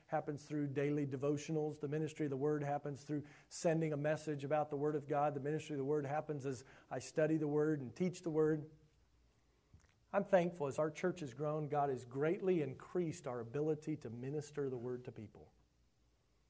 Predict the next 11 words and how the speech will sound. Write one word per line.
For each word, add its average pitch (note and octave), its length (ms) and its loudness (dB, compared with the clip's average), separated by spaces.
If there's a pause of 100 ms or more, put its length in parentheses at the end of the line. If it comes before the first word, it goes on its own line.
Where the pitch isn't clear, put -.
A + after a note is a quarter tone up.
(160)
This D3+ 120 -4
past D#3 360 0
year, D#3 300 2
he C#3+ 140 0
helped C#3 260 -4
us - 200 -4 (360)
get D#3 120 2
our C#3+ 100 2
online D3+ 560 2
set D3+ 240 -2
up. D3+ 260 0